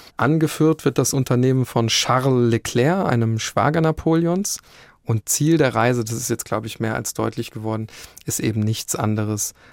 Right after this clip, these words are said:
als die Wiederherstellung der weißen Suprematie auf der Insel. Die rassistischen Untertöne,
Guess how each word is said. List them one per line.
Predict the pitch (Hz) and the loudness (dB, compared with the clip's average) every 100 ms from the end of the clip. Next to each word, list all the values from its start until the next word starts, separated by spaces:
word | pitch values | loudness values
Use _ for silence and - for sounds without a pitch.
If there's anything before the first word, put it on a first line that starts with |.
| _ | _
als | 117 - | -6 -4
die | 113 | -2
Wiederherstellung | 113 107 - 117 123 - 110 110 110 | -2 -2 0 0 0 0 0 0 -2
der | 107 | -2
weißen | 113 117 123 | -2 0 -2
Suprematie | 110 117 - 107 107 - 117 113 | -4 -6 -6 -4 -4 -4 -4 -2
auf | - | -4
der | - 113 | -6 -4
Insel. | 107 104 - - _ _ - - - _ - | -6 -8 -10 -14 _ _ -20 -20 -20 _ -2
Die | 120 117 - | 0 0 -2
rassistischen | - 117 - 196 202 - 160 - 131 | -2 -2 0 -2 -2 0 0 0 -2
Untertöne, | - 196 233 147 120 - 117 110 110 117 | 0 -2 0 0 -2 0 0 2 -2 -4